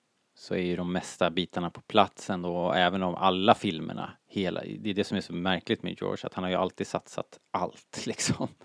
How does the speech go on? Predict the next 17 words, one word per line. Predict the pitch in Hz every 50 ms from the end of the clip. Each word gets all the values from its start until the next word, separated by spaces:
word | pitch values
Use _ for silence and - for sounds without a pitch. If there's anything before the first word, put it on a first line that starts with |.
| - - - - - - - -
så | - - 101
fort | - 98 92 - -
det | 104 92
ska | - - 107
göras | 98 98 95 95 98 - - - - - - - - - - - _ _
någonting, | - 95 95 92 - 95 95 95 95 87
så | - 101
han | 98 95 95
har | 95 95 98
ögonen | 92 92 92 95 98 92 -
på | - -
något | - 101 -
nytt | 107 107 104 - -
stort | - - - 104 90 - - -
projekt | - 101 95 - 90 - -
han | - 92 90
vill | 90 90 92 95